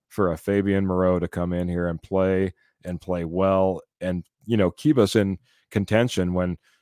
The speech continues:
honestly, uh, your number two co-, cornerback all of a sudden disappears for one reason or another,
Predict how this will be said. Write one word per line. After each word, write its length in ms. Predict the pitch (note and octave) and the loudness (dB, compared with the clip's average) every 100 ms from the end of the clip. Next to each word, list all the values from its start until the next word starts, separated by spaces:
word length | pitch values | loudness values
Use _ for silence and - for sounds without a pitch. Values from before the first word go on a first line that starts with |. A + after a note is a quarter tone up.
| _ _ - | _ _ -4
honestly, 560 | G#2+ B2 - A#2 B2 - - | 0 2 2 2 0 -2 -14
uh, 60 | D2+ - | -16 -6
your 200 | F#2+ F2+ | -2 0
number 280 | G2+ G#2+ G#2 | 0 0 -2
two 280 | - A2 G2+ - | 0 0 0 -4
co-, 200 | G2 - | -4 -2
cornerback 580 | B2 A2+ G#2+ G#2+ G#2+ - | 2 2 4 4 2 0
all 140 | G#2 | 2
of 60 | G#2 | 2
a 20 | |
sudden 240 | A2 G#2 F#2 | 2 0 0
disappears 720 | G#2+ - - G2+ G#2+ A2+ - | 0 -2 -2 2 2 2 -2
for 200 | G2+ F2+ | -6 -4
one 240 | F#2 G#2 | -2 0
reason 320 | G#2 G#2 G#2+ | 2 2 0
or 140 | G2 F#2+ | 0 0
another, 420 | G2 G#2+ G#2+ | 2 2 0